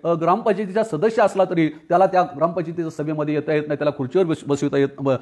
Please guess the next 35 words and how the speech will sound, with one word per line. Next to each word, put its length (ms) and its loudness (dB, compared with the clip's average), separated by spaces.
बसण्याचा 340 2
अधिकार 340 4
नाही. 240 4
एकोणतीस 480 2
गावामध्ये 500 4
जे 120 4
काय 140 4
अस्पृश्य 360 0
सदस्य 320 2
आहेत 120 4
त्या 100 -2
ग्रामपंचायतीचे, 600 -2
त्यांना 240 0
सभेला 240 4
देखील 280 -4
बोलवता 420 -2
येत 240 -2
नाही. 220 -2
अशा 180 -4
प्रकारचं 380 -6
पत्र 240 -8
काढलं. 340 -2
आणि 160 2
मग 160 2
तुम्हाला 320 0
जर 160 0
आंबेडकर 340 0
शताब्दी 320 2
करत 200 -8
असेल 420 -6
तर 60 -2
याचंही 400 0
आत्मचिंतन 680 -6
झालं 180 -2
पाहिजे. 320 0